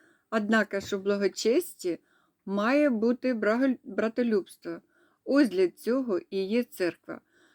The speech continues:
Коли вам потрібно з кимось плі-, пліч-опліч іти, тут і необхідно показати своє благочестя. У церкві ми вчимося любити,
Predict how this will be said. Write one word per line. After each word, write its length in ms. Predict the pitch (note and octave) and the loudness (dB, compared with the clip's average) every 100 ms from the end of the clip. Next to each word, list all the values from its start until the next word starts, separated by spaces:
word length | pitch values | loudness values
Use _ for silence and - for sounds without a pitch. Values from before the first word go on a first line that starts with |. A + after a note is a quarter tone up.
| _ - | _ 0
Коли 280 | C4+ D#4 | 4 6
вам 320 | C#4+ G3+ F#3+ F#3+ | 4 0 -2 -6
потрібно 600 | G#3 G#3+ C4 D4+ A#3+ G#3 | -6 -2 2 4 4 2
з 80 | |
кимось 420 | - A#3 A3+ G3+ _ A#3+ | -4 -2 -2 -4 _ -2
плі-, 500 | B3+ - - - F#3+ | -2 -4 -8 -4 -2
пліч-опліч 880 | A#3 A#3 - - G3+ F#3+ F3 F3 - - | 0 0 0 -4 -2 0 0 -2 -2 -12
іти, 420 | E3+ - G#3+ C#4 _ - _ _ | -10 -6 -6 -6 _ -20 _ _
тут 240 | C#4+ D#4+ | 0 2
і 60 | D4+ | 6
необхідно 680 | C#4 C#4 C4 - C#4+ A3 F#3 | 6 6 2 -4 -2 -2 -4
показати 680 | F3+ - E3+ - F3+ - A3+ | -10 -10 -10 -8 -8 -10 -12
своє 420 | - F3 D#3+ F3 | -8 -6 -4 -4
благочестя. 840 | F3 E3+ D#3 - - D3 - - - _ _ _ _ _ _ | -6 -8 -8 -10 -12 -12 -16 -20 -20 _ _ _ _ _ _
У 100 | A3 | -4
церкві 460 | A3+ F4+ G4+ - G3+ | 0 2 2 0 -2
ми 240 | G#3 B3+ | 2 4
вчимося 760 | D4 - - G3+ G3+ G#3+ - F#3+ | 2 -2 -8 -4 -4 -4 -4 -2
любити, 600 | F3+ E3 G3+ A3+ A3 | -2 -2 -2 -2 -6